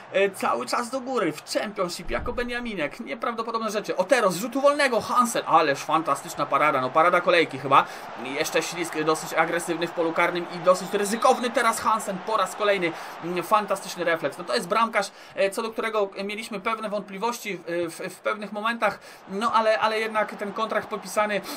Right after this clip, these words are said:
no on miał dobry sezon poprzedni w League One, e, więc tutaj to zaufanie jakby moje do niego, e, dosyć wysokie i, i ja tych obaw nie mam, że on będzie nam, mm, takie sytuacje bronił. Może czasem popełni błąd, to się zdarza, ale, e, ale oczywiście jest to pewny punkt, myślę,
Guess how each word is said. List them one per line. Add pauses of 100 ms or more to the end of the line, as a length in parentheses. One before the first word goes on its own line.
(100)
no
on
miał
dobry
sezon
poprzedni
w
League
One,
e,
więc
tutaj
to
zaufanie
jakby
moje
do
niego, (240)
e,
dosyć
wysokie
i,
i
ja
tych
obaw
nie
mam,
że
on
będzie
nam,
mm,
takie
sytuacje
bronił. (240)
Może
czasem
popełni
błąd,
to
się
zdarza,
ale, (240)
e,
ale
oczywiście
jest
to
pewny
punkt,
myślę,